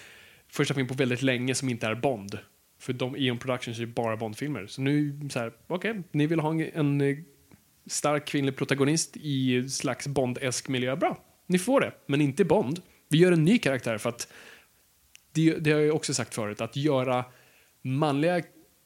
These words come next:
karaktärer till kvinnor är att säga i första hand att männen var starkare från början.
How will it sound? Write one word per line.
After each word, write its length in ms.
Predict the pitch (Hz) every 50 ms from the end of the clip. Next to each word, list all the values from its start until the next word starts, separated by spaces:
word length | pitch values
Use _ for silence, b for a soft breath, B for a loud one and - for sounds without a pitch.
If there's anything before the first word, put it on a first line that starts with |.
| _ _ _ _ _ _ _ _ _ _ _ _ _ _ _ _ _ _ _
karaktärer 460 | - - 139 127 - - 117 107 104 107
till 160 | - - -
kvinnor 420 | - - 131 117 117 123 131 - -
är 120 | 123 120
att 120 | 120 117 -
säga 400 | - - 131 117 113 110 113 - - -
i 60 | 127
första 280 | - - 127 117 - 120
hand 60 | 110
att 120 | 110 107 117
männen 380 | 120 120 113 107 110 110 110
var 100 | 107 110
starkare 440 | 101 - - 120 107 107 - 110 101
från 180 | - 113 107 107
början. 420 | 113 98 95 101 98 85 82